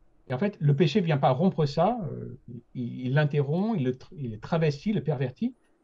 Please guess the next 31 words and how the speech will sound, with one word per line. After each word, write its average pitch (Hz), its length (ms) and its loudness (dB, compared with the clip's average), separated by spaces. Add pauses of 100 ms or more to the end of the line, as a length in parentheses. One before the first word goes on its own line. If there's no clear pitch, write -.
(160)
En 131 80 -2
fait, 185 160 0
le 147 100 0
plan 196 160 2
de 170 80 2
Dieu 156 180 4
dès 175 120 2
la 156 100 4
création, 160 420 -4
c'était 170 360 -6 (680)
création, 208 460 2
glorification. 165 640 2 (1300)
Euh, 117 520 -2 (440)
et 73 180 -10
on 139 100 0
trouve 147 160 -2
ça 160 140 2
en 160 80 4
théologie, 151 540 0
euh, 120 440 -2 (300)
réformée 143 440 -2
en 147 80 0
particulier, 143 680 -2 (720)
euh, 120 240 -2
chez - 160 -4
beaucoup 143 240 0
de 147 100 2
néo-calvinistes 139 800 2
et 139 80 -4
chez, 147 300 -2
euh, 123 340 -2